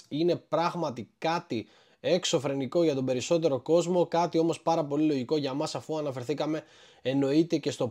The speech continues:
πώς πραγματικά θα θέλαμε να κάνουμε πωλήσεις εν ευθέτω χρόνο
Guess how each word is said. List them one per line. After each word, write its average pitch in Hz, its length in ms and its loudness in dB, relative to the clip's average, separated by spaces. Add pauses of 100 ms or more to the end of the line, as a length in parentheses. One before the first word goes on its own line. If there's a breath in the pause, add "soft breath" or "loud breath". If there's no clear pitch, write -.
πώς 160 420 6
πραγματικά 139 560 0
θα 156 120 -4
θέλαμε 170 400 0
να 131 140 -4
κάνουμε 147 340 -2
πωλήσεις 131 480 0
εν 131 100 -2
ευθέτω 135 320 -2
χρόνο 156 420 -2